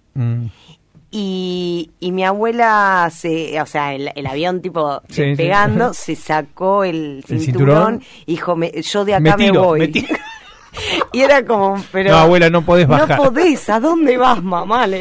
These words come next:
Speaker 2: decía a mi mamá.
Speaker 1: Sí, sí.
Speaker 2: Y,
Speaker 1: "Yo de
Speaker 2: no,
Speaker 1: acá
Speaker 2: pero
Speaker 1: me
Speaker 2: esa
Speaker 1: voy", es muy bueno.
Speaker 2: "Yo de acá me voy".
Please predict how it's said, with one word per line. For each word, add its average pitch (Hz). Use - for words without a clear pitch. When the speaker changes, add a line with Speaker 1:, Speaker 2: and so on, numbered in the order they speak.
Speaker 2:
decía 185
a 214
mi 180
mamá. 156
Speaker 1:
Sí, 131
sí. 110
Speaker 2:
Y, 165
Speaker 1:
"Yo 175
de 165
Speaker 2:
no, 190
Speaker 1:
acá 180
Speaker 2:
pero 165
Speaker 1:
me 151
Speaker 2:
esa 175
Speaker 1:
voy", 175
es 139
muy 151
bueno. 135
Speaker 2:
"Yo 202
de 196
acá 202
me 196
voy". 170